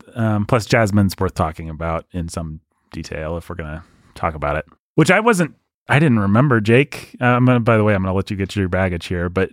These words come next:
Jake this whole time has been like, "We're gonna have to talk about Princess Jasmine." And I, seeing it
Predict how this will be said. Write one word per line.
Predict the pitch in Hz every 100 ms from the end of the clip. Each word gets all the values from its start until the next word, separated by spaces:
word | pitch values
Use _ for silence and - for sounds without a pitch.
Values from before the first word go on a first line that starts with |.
| 135
Jake | 117 143 -
this | 113
whole | 110
time | 113 117 110
has | 104
been | 107 104
like, | 101 101 -
"We're | 107
gonna | 123 123
have | 131
to | 117
talk | 131 123
about | 117 120 117
Princess | 143 139 135
Jasmine." | - 131 156 117 113 120 - _ 107
And |
I, | 123 147 117
seeing | 107 - 127 120
it | 117